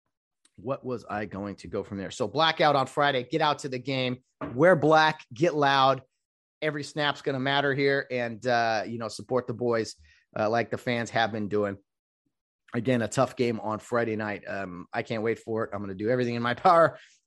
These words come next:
to get there and do more Facebook Live videos and interviews and such like I did last week at Charter Oak. So that is the plan there. I talked about the, uh, upcoming,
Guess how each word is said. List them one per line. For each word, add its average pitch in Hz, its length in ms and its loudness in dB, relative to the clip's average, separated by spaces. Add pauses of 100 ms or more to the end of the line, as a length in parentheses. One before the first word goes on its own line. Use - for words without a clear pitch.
to 139 80 0
get 156 200 0
there 160 180 4
and 131 180 -4
do 123 160 -2
more 120 320 -4 (200)
Facebook 139 340 -2
Live 127 240 2
videos 120 580 -4
and 95 140 -14
interviews 120 440 0
and 107 100 -10
such - 240 -6
like 113 140 -6
I 117 60 -4
did 107 140 -6
last 113 260 0
week 113 180 -4
at 113 220 0
Charter 104 500 0
Oak. 139 240 2 (720)
So 110 260 -4
that 131 240 2
is 135 140 -2
the 120 80 -10
plan 113 460 -4
there. 151 400 4
I - 40 -10
talked 123 320 -2
about 107 420 -2
the, 107 320 -6 (920)
uh, 95 300 -8 (220)
upcoming, 127 560 -2